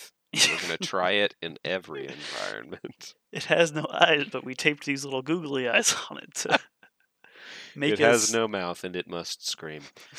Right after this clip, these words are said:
Speaker 2: Um,
Speaker 1: <laughs> Oh, poor guy.
Speaker 2: <laughs>
Speaker 1: Uh, well, okay, let's, let's, let's see if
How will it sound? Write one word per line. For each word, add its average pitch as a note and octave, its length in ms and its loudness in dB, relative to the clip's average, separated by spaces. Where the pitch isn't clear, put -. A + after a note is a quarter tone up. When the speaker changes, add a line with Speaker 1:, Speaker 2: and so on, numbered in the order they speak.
Speaker 2:
Um, G#2 540 4
Speaker 1:
<laughs> - 120 -10
Oh, - 140 -10
poor F#3+ 300 -8
guy. - 260 -6
Speaker 2:
<laughs> C3 520 4
Speaker 1:
Uh, D3+ 340 2
well, D#3+ 320 0
okay, C3+ 320 0
let's, - 420 -8
let's, - 280 -12
let's - 300 -12
see D#3 380 -2
if - 180 -14